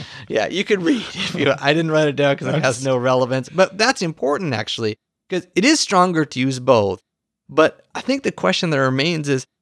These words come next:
Speaker 1: how much strength do you actually need, right? Like, what is the minimum strength? So it's stronger to use both, but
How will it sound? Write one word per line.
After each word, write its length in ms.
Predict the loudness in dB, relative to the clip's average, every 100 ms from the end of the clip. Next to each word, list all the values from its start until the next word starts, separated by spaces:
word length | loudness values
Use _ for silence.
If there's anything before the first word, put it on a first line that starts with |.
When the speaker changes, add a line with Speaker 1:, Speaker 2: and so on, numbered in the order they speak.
| _
Speaker 1:
how 160 | 0 2
much 220 | 2 0
strength 460 | -2 -4 -4 -4 -6
do 80 |
you 80 | -4
actually 360 | -4 -4 -2 0
need, 420 | 2 2 0 -8
right? 280 | -2 -2 0
Like, 140 | -2 0
what 260 | -2 0
is 200 | 0 0
the 100 | 0
minimum 380 | 0 -2 -4 -8
strength? 320 | -8 -10 0
So 120 | 4
it's 120 | 4 4
stronger 400 | 0 2 0 -2
to 60 |
use 180 | -4 -6
both, 480 | 0 2 2 0 -2
but 220 | -2